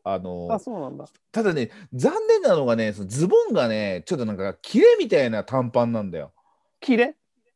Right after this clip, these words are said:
Speaker 1: 切れ、切れじゃねえな、布みたいな。
Speaker 2: <laughs>
Speaker 1: あの、
Speaker 2: 布？
Speaker 1: 伸縮性のねえやつ。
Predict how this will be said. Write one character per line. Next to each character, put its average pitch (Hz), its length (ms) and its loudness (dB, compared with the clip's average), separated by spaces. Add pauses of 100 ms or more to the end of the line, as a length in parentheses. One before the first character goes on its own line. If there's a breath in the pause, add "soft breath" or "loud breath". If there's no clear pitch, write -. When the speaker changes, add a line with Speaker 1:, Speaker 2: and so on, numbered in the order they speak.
(160)
Speaker 1:
切 - 180 -6
れ、 196 120 2
切 190 300 2
れ 175 200 2
じ 247 160 0
ゃ 175 80 4
ね 131 100 0
え 127 40 0
な、 110 120 4
布 139 520 2
み 139 120 -4
た 120 120 -2
い 101 80 -2
な。 101 100 -4
Speaker 2:
<laughs> - 0 -
Speaker 1:
あ - 120 -4
の、 196 200 4
Speaker 2:
布？ 277 420 8
Speaker 1:
伸 233 300 6
縮 226 240 0
性 214 220 6
の 202 160 4
ね 202 140 6
え 160 40 4
や 107 120 2
つ。 87 220 -16